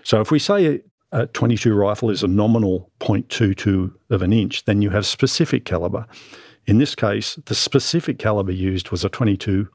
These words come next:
long rifle cartridge. That's the name of the cartridge, and it's a rimfire cartridge. To give you another example of a twenty-two caliber cartridge is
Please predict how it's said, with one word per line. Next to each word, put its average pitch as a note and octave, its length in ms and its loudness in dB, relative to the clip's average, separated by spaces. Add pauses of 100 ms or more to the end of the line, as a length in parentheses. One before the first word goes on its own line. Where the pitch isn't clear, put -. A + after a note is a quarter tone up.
(100)
long G2+ 320 2
rifle F#2 540 0
cartridge. - 580 -6 (480)
That's A2+ 280 -2
the A#2 160 2
name G#2 260 2
of F#2 60 -2
the F#2+ 80 -2
cartridge, C3+ 520 0
and G2+ 100 0
it's - 160 -4
a F#2 40 -4
rimfire F#2 480 -2
cartridge. - 520 -6 (480)
To A2 80 -2
give F#2+ 160 2
you F#2 120 2
another A2 300 2
example F#2+ 640 -4
of G2 120 -6
a G2 80 -6
twenty-two G#2 420 0 (100)
caliber A2 280 0
cartridge A2+ 500 -2
is G#2 260 -2